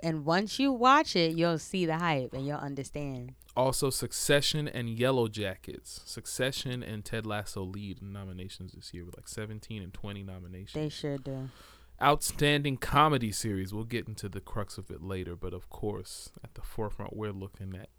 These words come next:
Speaker 2: Abbott Elementary.
Speaker 1: Crazy. Crazy. I saw one of them on Twitter and they were asking people to vote.
Speaker 2: Yeah.
Speaker 1: And I was like, "And why wouldn't people vote?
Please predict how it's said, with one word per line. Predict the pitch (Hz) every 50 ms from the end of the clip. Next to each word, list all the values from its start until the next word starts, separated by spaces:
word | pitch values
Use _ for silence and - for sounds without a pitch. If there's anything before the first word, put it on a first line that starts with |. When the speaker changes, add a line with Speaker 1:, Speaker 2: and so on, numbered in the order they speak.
| - -
Speaker 2:
Abbott | 117 120 120 117 123 117 - - - -
Elementary. | 101 110 110 110 110 113 113 104 90 85 82 - - - - - - - - - - - _ _ _ - _ _ _ - _ - - - - -
Speaker 1:
Crazy. | - - - 165 151 143 160 165 165 160 143 123 117 123 127 123 123 131 131 - - - - - - - - - - - - - - - - -
Crazy. | - - 175 165 156 139 147
I | 143 165
saw | - 240 226
one | 190 180 180
of | 170
them | 160 147
on | 139 135
Twitter | - - 170 156 147
and | 139 135 143
they | 139
were | 135 135
asking | 131 131 131 135 - - 135
people | 131 - 139 123
to | 123
vote. | 117 127 135 131 127 - - - - - - - - - - - - - -
Speaker 2:
Yeah. | - 180 240 254 147 95 - - - - - - - - - - - -
Speaker 1:
And | - 160 170
I | 185
was | 180 170 151 156
like, | 147 139 135 - -
"And | - 160 156 156 156
why | 180 202 214
wouldn't | 226 269 277 240 175
people | 151 127 - 123
vote? | 120 120 123 123 -